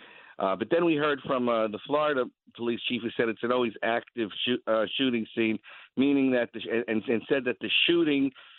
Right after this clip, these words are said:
usually takes place between the first, in the first five minutes. So, so this police chief, after he got the shield, he probably figured if there was shooting, if there was active shooting, the kids are probably all dead. So to save face,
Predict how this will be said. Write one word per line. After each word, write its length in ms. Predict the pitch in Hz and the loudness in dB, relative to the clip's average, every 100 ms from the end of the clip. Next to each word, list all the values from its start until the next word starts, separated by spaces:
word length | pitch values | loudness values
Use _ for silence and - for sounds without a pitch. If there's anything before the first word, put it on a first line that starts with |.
| - _ - | -20 _ -4
usually 320 | 160 151 156 | 0 2 0
takes 280 | 139 147 - | 0 -2 -2
place 260 | - 139 131 | -2 -2 -2
between 360 | 131 - 135 123 | -10 -6 -2 0
the 80 | 110 - | -2 -2
first, 280 | 143 147 - - | 0 0 -6 -8
in 240 | 139 120 120 | -6 -4 -4
the 80 | - | -2
first 220 | 143 139 - | -2 -2 -2
five 260 | 131 120 113 | 0 0 -4
minutes. 380 | 117 98 90 - | -2 -2 -4 -2
So, 220 | 123 127 107 | -2 -2 -2
so 80 | 147 | -2
this 180 | 175 226 | -2 -4
police 320 | - 180 180 170 - | -6 -2 -2 -4 -2
chief, 180 | 131 117 - - - 156 | 0 -2 -6 -16 -2 -2
after 240 | 170 160 | 0 -2
he 80 | 151 | 0
got 240 | 139 135 127 | -2 -4 -6
the 80 | 104 - | -2 0
shield, 380 | 147 117 104 98 _ - _ _ | 2 2 0 -4 _ -20 _ _
he 80 | 160 | -10
probably 420 | 160 185 175 165 135 | -4 -2 0 -2 -2
figured 440 | 175 160 131 123 117 _ _ _ _ - | -2 -2 0 0 -2 _ _ _ _ -12
if 120 | 139 | -4
there 120 | 165 151 | 0 2
was 120 | 131 - | 2 2
shooting, 420 | 202 160 139 143 | 2 2 0 -2
if 100 | 123 - | -8 -2
there 100 | 165 | -2
was 120 | 156 165 | 0 -2
active 300 | 185 - 135 - | -2 -8 -2 0
shooting, 300 | 175 147 120 | 2 2 0
the 80 | 113 | -2
kids 260 | - 151 | -2 -4
are 60 | 139 | -4
probably 360 | - 135 123 123 | -2 -2 0 0
all 220 | 120 113 | 0 0
dead. 320 | 98 95 82 73 - - _ | -2 -2 -4 -12 -20 -20 _
So 200 | 131 127 _ - | -4 -4 _ -8
to 80 | 139 - | -8 -2
save 240 | 170 180 156 - | -2 -2 -6 -2
face, 320 | 214 151 | 0 0